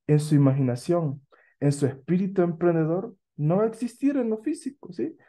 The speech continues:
Muchas personas me dicen, "Profe, no hay trabajo, no hay dinero,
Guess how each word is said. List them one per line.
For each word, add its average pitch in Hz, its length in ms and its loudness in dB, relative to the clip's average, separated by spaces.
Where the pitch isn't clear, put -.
Muchas 202 240 -2
personas 214 360 2
me 202 80 0
dicen, 175 360 -6
"Profe, 240 640 0
no 185 140 0
hay 170 100 2
trabajo, 190 800 0
no 190 160 -6
hay 160 100 2
dinero, 180 760 2